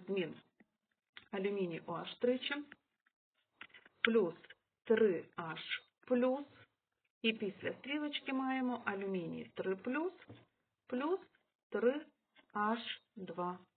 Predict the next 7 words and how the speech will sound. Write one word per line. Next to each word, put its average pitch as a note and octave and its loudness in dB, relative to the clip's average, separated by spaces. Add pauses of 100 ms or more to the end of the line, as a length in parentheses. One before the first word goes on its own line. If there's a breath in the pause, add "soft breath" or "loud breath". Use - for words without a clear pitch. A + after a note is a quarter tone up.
(180)
о. - -2 (1500 loud breath)
Це F#4+ 4
вже C#4 2
є B3 4 (540)
скорочене - -2 (140)
йонне G#3+ -2 (160)
рівняння. E3+ -12